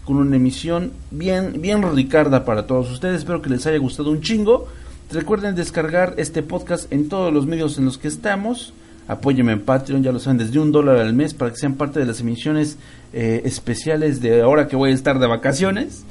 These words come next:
Muchísimas gracias a la gente que ya forma parte de las filas de Patreons del Angel Cast. De verdad, muchísimas, muchísimas gracias. Espero el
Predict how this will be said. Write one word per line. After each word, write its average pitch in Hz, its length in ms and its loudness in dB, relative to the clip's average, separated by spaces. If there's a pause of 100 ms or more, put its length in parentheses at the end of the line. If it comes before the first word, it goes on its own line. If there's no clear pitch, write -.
(420)
Muchísimas 127 420 2
gracias 131 200 2
a 117 40 0
la 107 100 -2
gente 120 340 -4
que 117 140 -6
ya 135 140 -2
forma 127 280 -4
parte 104 300 -6
de 104 60 -4
las 101 180 -8
filas 104 300 -2
de 104 80 -4
Patreons 107 420 -4
del 104 140 -2
Angel 113 320 -2
Cast. 147 380 -2 (480)
De 110 60 -2
verdad, 107 220 -2
muchísimas, 110 460 -2
muchísimas 123 500 0
gracias. 170 300 0
Espero 139 460 0
el 113 300 0